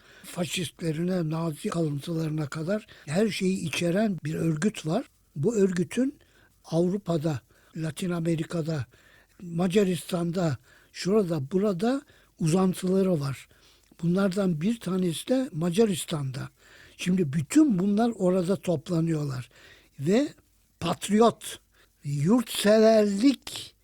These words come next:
şapkası giyiyorlar kafalarına ve herkesi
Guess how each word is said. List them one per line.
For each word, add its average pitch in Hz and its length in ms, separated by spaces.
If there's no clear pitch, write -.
şapkası 180 600
giyiyorlar 160 600
kafalarına 170 800
ve 226 360
herkesi 202 840